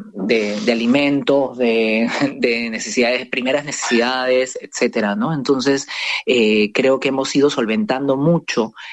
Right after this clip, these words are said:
esos, esos espacios, ya que se encuentran solos ellos, no están, no están con los padres ni con sus hermanos.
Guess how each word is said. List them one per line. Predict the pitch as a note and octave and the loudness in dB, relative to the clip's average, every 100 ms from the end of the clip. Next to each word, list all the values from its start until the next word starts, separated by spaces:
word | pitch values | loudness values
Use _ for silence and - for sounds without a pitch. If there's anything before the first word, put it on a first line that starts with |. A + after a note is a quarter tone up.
| - | -8
esos, | - B2 C3 - - | -4 -2 -2 -2 -4
esos | - D3 A#2+ | -4 -2 -4
espacios, | - - C3 - A#2 | -6 -6 -6 -2 0
ya | C3 A2+ | 0 -2
que | - | -4
se | A#2+ | 0
encuentran | C#3 - C#3+ | 0 2 -2
solos | C#3 F#3 F3 A#2+ A2+ A#2+ | 0 0 0 0 -2 0
ellos, | A2+ A2 A2+ B2 | 2 2 0 0
no | |
están, | A#2+ C3 B2 B2 - - | -2 -2 -2 -4 -10 -6
no | B2+ | -4
están | A#2+ B2 | -2 -2
con | C3 | -2
los | A2+ | -2
padres | - B2 A#2 A#2+ A2+ | -4 -4 -2 0 -2
ni | A#2+ | -2
con | B2 | -2
sus | B2 A#2+ | -2 0
hermanos. | A#2+ A2+ A#2 A2+ A2+ A2+ | 0 -2 -4 -6 -4 -4